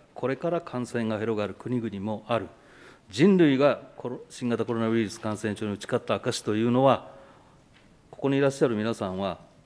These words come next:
首をかしげてますよ。それは言い過ぎだと思います。で、次は通告した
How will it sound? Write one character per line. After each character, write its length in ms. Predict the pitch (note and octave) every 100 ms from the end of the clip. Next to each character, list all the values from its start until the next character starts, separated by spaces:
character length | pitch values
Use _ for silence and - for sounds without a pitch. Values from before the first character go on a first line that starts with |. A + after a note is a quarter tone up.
| _ _ _ _ _ - _ _ _ -
首 220 | - A2+
を 80 | B2
か 100 | B2
し 100 | A2+
げ 120 | E3+
て 80 | D#3
ま 120 | A2+
す 120 | F#2+ F#2
よ。 120 | E2+ - - - -
そ 120 | A#2
れ 60 |
は 140 | C3+ D#3
言 80 | D3+
い 60 |
過 100 | C#3+
ぎ 80 | D3+
だ 120 | C#3+
と 180 | - F2 - - _ - - - -
思 180 | A2+ G#2
い 60 | F#2+
ま 100 | F2
す。 180 | - - - - - - - - _ -
で、 120 | A#2
次 300 | - D#3 F3
は 140 | C#3+
通 200 | - C3+
告 160 | B2 A#2+
し 60 | -
た 300 | A#2+ G#2+